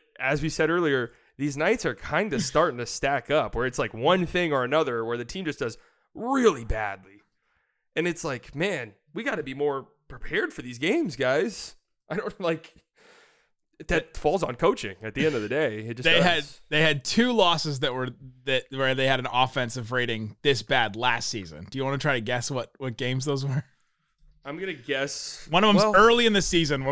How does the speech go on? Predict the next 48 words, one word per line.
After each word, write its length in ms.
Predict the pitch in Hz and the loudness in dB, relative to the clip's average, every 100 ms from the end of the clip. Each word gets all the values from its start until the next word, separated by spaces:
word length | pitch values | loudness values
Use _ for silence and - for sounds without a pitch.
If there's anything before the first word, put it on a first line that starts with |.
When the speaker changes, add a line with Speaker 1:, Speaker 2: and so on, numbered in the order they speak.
| 147 | 2
Speaker 2:
of 60 | |
the 40 | 135 | 2
worst 320 | 143 156 - | 2 2 2
losses 360 | 143 135 139 127 | 2 2 0 -6
of 60 | |
the 80 | 127 | -6
year 220 | 120 117 107 | -4 -4 -6
that 80 | |
you 120 | 101 113 | -8 -8
can, 260 | 120 110 | -8 -10
like, 180 | 104 107 | -12 -12
remember. 280 | 107 98 110 | -10 -8 -4
Speaker 1:
Magic? 400 | 123 185 - - - _ - | -4 -4 -6 -14 -20 _ -6
Speaker 2:
Magic 480 | 139 147 147 165 156 | 2 4 4 0 2
loss. 440 | 143 135 139 - - _ - _ - | 4 4 2 -6 -12 _ -20 _ 0
They 80 | |
had 80 | 160 | 2
a 40 | 147 | 4
Speaker 1:
That 40 | |
game 40 | 160 | 4
was 60 | |
Speaker 2:
ninety-two 520 | 170 165 175 165 180 | 4 4 0 2 4
and 100 | 175 | 4
a 60 | 165 | 4
half 240 | 170 156 | 4 2
Speaker 1:
horrible. 180 | 175 - | 0 -2
Speaker 2:
<laughs> 100 | - | 0
offensive 280 | 202 190 - | 0 0 2
rating. 320 | 202 - 202 - - | 2 2 -2 -2 -6
That 140 | 196 196 180 | 0 0 4
was 200 | 185 185 | 2 4
one 80 | 208 | 2
of 60 | |
the 100 | 180 | 2
worst 280 | 151 156 - | 4 4 4
games 220 | 160 - 127 | -2 -2 -4
I've 120 | 117 | -4
ever 200 | 123 117 | -4 -4
watched. 260 | 113 113 123 | -6 -6 -4
Speaker 1:
Yeah, 300 | 113 113 117 - - - | -2 -2 -4 -10 -14 0
that 160 | 151 156 | 4 4
was 140 | 156 | 2
the 100 | 139 | 0
red 220 | 135 135 | 0 0
flags 420 | - 135 120 120 | 0 0 0 -4
of 60 | 123 | -4
that 180 | 120 117 | -6 -4
season 440 | 139 208 - 180 | 4 4 4 4